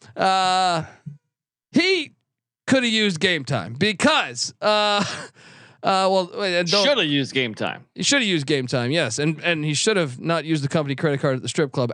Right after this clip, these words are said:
Speaker 1: after that because he did get fired. But
Speaker 2: That's a no-no.
Speaker 1: um, <laughs> those ten Jack and Coke sounded great, but putting it on the company card,
Speaker 2: <laughs>
Speaker 1: fucking stupid, stupid, stupid. But, um,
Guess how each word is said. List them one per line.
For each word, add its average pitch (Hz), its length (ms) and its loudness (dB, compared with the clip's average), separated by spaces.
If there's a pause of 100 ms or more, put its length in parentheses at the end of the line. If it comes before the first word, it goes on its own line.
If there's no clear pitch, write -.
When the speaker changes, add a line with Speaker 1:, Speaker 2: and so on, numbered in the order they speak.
Speaker 1:
after 135 480 -4
that 123 300 -2
because 139 360 -2
he 156 160 -2
did 156 200 0
get 143 100 -2
fired. 131 480 -2
But 226 220 2
Speaker 2:
That's 117 300 -2
a 240 60 -2
no-no. 214 160 2
Speaker 1:
um, 202 340 0 (840)
<laughs> - 640 -8
those 269 180 2
ten 302 240 0
Jack 285 260 0
and 233 100 -10
Coke 269 220 0
sounded 226 340 0
great, 185 340 0
but 123 120 -12
putting 262 220 2
it 254 80 0
on 254 160 2
the - 80 0
company 233 380 0
card, 147 400 0 (460)
Speaker 2:
<laughs> - 20 -20
Speaker 1:
fucking 196 360 0
stupid, 247 640 0
stupid, 208 560 0
stupid. 240 500 0
But, 226 340 0
um, 233 440 2